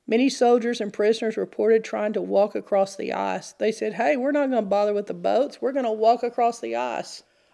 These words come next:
only to have it break and they fall into the river. They also had to transport the large number of prisoners while keeping them under guard.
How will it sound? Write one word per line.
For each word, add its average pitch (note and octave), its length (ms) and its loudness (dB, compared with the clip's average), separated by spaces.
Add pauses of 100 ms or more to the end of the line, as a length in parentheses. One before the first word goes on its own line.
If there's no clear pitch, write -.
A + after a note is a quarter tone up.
only D4 400 2
to A#3+ 120 2
have A#3 200 2
it G#3+ 160 -4
break G3+ 460 0 (240)
and G3+ 160 -6
they F#3 80 0
fall G3 340 2
into F#3+ 220 -4
the F3 120 -8
river. F3 360 -6 (560)
They G#3+ 140 6
also B3+ 300 8
had A#3+ 180 6
to G#3 80 -2
transport A#3 600 0
the - 100 -2
large A3 340 4
number A#3 320 2
of A3 260 -2
prisoners G#3+ 640 0
while G3+ 140 6
keeping A3+ 360 -2
them G#3 240 0
under G#3 300 0
guard. F#3+ 560 0